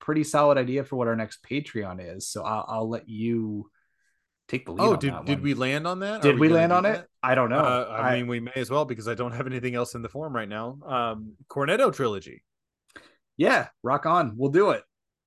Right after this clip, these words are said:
Speaker 1: It's been
Speaker 2: Uh,
Speaker 1: a
Speaker 2: the
Speaker 1: while
Speaker 2: Edgar
Speaker 1: since it's
Speaker 2: Wright Cornetto trilogy. I, I know that we had had Shaun of the Dead and Hot Fuzz and The World's End, um, kind of interspersed throughout this form. I'm sure if I do a control F right now, I'll find it on, like,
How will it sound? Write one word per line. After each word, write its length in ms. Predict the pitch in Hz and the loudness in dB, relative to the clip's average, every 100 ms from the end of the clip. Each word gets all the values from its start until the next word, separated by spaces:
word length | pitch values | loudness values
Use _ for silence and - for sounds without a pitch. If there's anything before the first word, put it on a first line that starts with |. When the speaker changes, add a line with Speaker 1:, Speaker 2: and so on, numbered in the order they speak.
| _ | _
Speaker 1:
It's 140 | 131 135 | -4 0
been 80 | |
Speaker 2:
Uh, 60 | 135 | 2
Speaker 1:
a 20 | |
Speaker 2:
the 60 | 139 | 4
Speaker 1:
while 100 | 147 | 4
Speaker 2:
Edgar 120 | 160 | 4
Speaker 1:
since 120 | 156 147 | 4 4
it's 80 | 147 | 4
Speaker 2:
Wright 260 | 147 156 | 4 2
Cornetto 420 | - 147 156 151 | -4 -2 -2 -4
trilogy. 520 | 123 127 113 107 104 104 | -4 -6 -6 -8 -8 -6
I, 240 | 143 170 | -4 -2
I 20 | |
know 140 | 175 202 | -2 -2
that 200 | 180 151 | -2 -4
we 220 | 131 165 | -4 -2
had 140 | 147 | -4
had 340 | 127 143 139 131 | -2 -2 -2 -4
Shaun 300 | 135 147 135 | -8 -6 -4
of 60 | 131 | -4
the 40 | |
Dead 240 | 123 123 120 | -2 0 0
and 220 | 123 117 | -4 -4
Hot 240 | 120 107 | -6 -6
Fuzz 280 | - 113 110 | -4 -4 -4
and 320 | 110 123 127 | -6 -8 -6
The 60 | 120 | -6
World's 380 | 110 117 110 - | -4 -4 -4 -8
End, 500 | 127 110 101 104 - _ _ _ _ _ _ | -10 -10 -10 -14 -18 _ _ _ _ _ _
um, 460 | 113 107 104 101 110 | -8 -8 -10 -20 -8
kind 140 | 151 156 | -4 -2
of 80 | |
interspersed 640 | 139 151 147 - 151 147 - | -2 -2 -4 -6 -6 -6 -8
throughout 340 | 143 120 131 | -2 -2 -2
this 160 | 127 - | -6 -10
form. 360 | 120 113 127 | -8 -6 -4
I'm 100 | 110 | -6
sure 160 | 107 123 | -4 -4
if 80 | 117 | -4
I 60 | |
do 140 | 113 110 | -8 -8
a 40 | |
control 400 | 98 101 117 113 | -10 -10 -8 -6
F 220 | 107 110 | -8 -8
right 120 | 123 120 | -8 -8
now, 280 | 123 131 110 | -12 -10 -12
I'll 80 | |
find 240 | 101 107 104 | -8 -10 -8
it 80 | 104 | -10
on, 140 | 92 | -10
like, 200 | 90 | -12